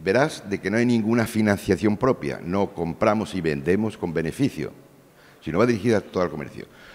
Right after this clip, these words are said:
Son diez, como, como, como veas ahí, pero diez que algunas son complementarias durante todo el año, porque a,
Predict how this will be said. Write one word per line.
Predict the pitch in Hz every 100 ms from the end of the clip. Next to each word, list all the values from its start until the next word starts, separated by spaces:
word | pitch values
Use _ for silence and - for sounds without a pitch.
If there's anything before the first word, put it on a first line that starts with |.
| -
Son | - 123 120 107
diez, | 123 143 143 -
como, | 82 78 73 - -
como, | 78 78 73 73
como | 78
veas | 76 85 85
ahí, | 101 113 123 - - - -
pero | - 82 82
diez | 104 120
que | -
algunas | 107 92 107 120
son | - 101
complementarias | 98 95 95 85 90 87
durante | 80 71 73
todo | 76 87
el |
año, | 135 90
porque | 73 78
a, | 85